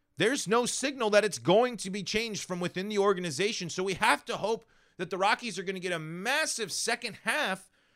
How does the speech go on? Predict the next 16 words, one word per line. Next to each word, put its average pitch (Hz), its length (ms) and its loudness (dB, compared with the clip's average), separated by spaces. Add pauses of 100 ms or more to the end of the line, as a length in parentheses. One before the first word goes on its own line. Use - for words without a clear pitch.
(140)
from 233 200 0
their 233 120 2
starters 220 540 4
and 185 100 -2
hope 226 240 2
that 220 140 0
these 190 180 -6
starters 226 460 4
that 180 120 0
have 175 160 0
already 247 340 6
shown 185 640 -2 (340)
concerning 180 920 -2
trends 208 640 0
of 156 240 0
regression 131 840 -2